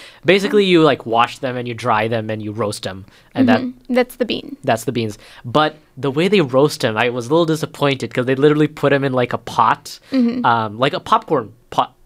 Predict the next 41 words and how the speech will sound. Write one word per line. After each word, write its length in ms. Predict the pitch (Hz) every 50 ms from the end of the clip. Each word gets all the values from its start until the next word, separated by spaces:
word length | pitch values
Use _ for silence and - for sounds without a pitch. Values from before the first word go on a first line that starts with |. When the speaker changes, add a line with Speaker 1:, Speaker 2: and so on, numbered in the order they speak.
| - - -
Speaker 1:
basically. 480 | - 277 294 302 311 311 302 269 226 220
Speaker 2:
Oh, 100 | - 233
okay. 160 | 254 254 254 220
Speaker 1:
And 120 | 147 131 131
they, 60 | 139 135
like, 260 | 135 123 117 117 - -
the, 100 | - 123
you 120 | 143 135 131
see 140 | - - 156
the 100 | 135 120
fire 420 | - - - 113 110 110 113 113
coming 360 | 117 - - 127 117 120 117 110
out 320 | 107 110 110 110 107 -
and 100 | - 110
they're, 220 | 113 113 113 117 123 - 151
and 160 | 131 117 120
they're 120 | 120 117
turning 420 | 110 - - - 127 123 113 110 110
it. 200 | 107 107 113 - _ - - -
Speaker 2:
Mm-hmm. 160 | - 269 240
Speaker 1:
Um, 380 | 123 120 117 113 107 104 101 104 _ _ _ _ _
so 360 | - - 175 165 156 151 156 - _ _ _
it 140 | - 175 165
takes 240 | 170 254 277 269 -
a 60 | 277
lot 280 | 226 170 156 151 160 165
of 240 | 170 165 156 147 156 - _ - - - - - - _ _ _ -
energy 580 | - 156 160 160 147 123 - 110 101 95 95 - _ _ _ _ _ _ _ -
and, 420 | 127 123 117 113 113 110 110 110 _ _ _ _ _ _ _ _ _ _ _ _
like, 240 | - 127 - - - _ _ _ _ - _ _ _ _
bad, 520 | - 120 113 143 127 131 123 110 107 92 92 95
not 280 | 117 135 139 135 123
green 280 | 120 110 127 139 131 113
energy, 420 | 110 104 101 101 95 104 101 95 95
Speaker 2:
Yeah. 280 | 240 247 - - - - 254
Speaker 1:
uh, 120 | 233 120 110
to 140 | - -
produce 400 | 117 - - 147 156 156 135 -
coffee 320 | - - 120 107 - 110 104
beans. 500 | 98 104 98 95 92 95 - - - - _ - - - - - -
Um, 360 | - 107 107 104 101 98 95